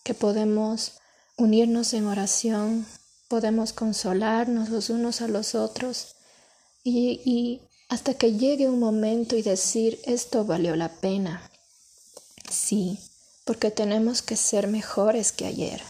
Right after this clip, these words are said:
Todo es por algo. Dios nos quiere moldear a su manera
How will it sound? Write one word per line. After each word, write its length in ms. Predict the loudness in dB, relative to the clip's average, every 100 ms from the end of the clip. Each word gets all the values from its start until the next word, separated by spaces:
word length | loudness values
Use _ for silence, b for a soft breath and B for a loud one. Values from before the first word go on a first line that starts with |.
| -20 _ _ _ _ _ _ _ _ _ _ _ 2
Todo 300 | 4 6 6
es 180 | 4 0
por 240 | -2 -2
algo. 380 | 0 -2 -4 -10 -12 -20 -20 -20 -20 -20 -20 _ _ _ 0
Dios 380 | 4 4 4
nos 220 | 2 0 -2
quiere 320 | 0 0 0
moldear 560 | 0 -2 -2 -4 -4
a 80 | -2
su 160 | -2 -2
manera 560 | -2 -4 -4 -6 -8